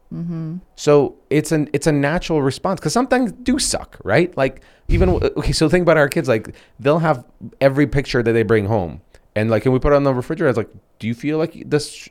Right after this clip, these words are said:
Speaker 2: is of a refrigerator picture?" If it
Speaker 1: Worthy?
Speaker 2: <laughs> d-, well, not even that. I was like, "D-, do you think this is your best work? Or do you think you
Speaker 1: Mm-hmm.
Speaker 2: can do better?" It's like, and they're like, "Well, I think I can do better." And then other stuff they'll bring, I was like, "Dude, that's really cool.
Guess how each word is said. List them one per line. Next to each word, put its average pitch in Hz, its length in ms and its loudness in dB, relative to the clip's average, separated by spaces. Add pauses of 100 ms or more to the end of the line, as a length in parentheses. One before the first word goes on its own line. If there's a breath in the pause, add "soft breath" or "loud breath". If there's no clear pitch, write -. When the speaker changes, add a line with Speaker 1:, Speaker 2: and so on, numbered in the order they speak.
Speaker 2:
is 127 360 -4
of 117 140 2
a 117 60 -2
refrigerator 139 720 0 (320)
picture?" 170 200 0
If 170 100 6
it 156 100 2
Speaker 1:
Worthy? 254 360 0
Speaker 2:
<laughs> 135 220 -2
d-, - 60 -4 (120)
well, 202 220 6
not 208 160 6
even 185 160 4
that. 185 180 4
I 147 40 6
was 143 80 2
like, 127 260 -2
"D-, - 80 -16 (120)
do 120 180 -4
you 156 40 -2
think 185 140 0
this 160 100 0
is 143 60 -4
your 139 80 2
best 113 240 2
work? - 260 -2 (720)
Or 117 60 0
do 175 80 2
you 180 40 0
think 139 80 4
you 123 40 4
Speaker 1:
Mm-hmm. - 40 -4
Speaker 2:
can 113 80 0
do 117 60 -2
better?" 85 200 -2
It's 82 80 -6
like, 90 160 -6
and 120 100 -2
they're 113 100 4
like, 110 160 2
"Well, 123 280 4
I 110 100 -2
think 120 140 0
I - 20 -2
can 110 120 -8
do 107 100 -2
better." 80 400 -6
And 127 120 4
then 139 120 4
other 175 120 4
stuff 135 200 0
they'll 110 140 4
bring, 104 200 2
I 101 40 0
was 98 80 0
like, 82 120 -2
"Dude, 117 160 0
that's 151 220 2
really 98 320 -2
cool. 117 320 -2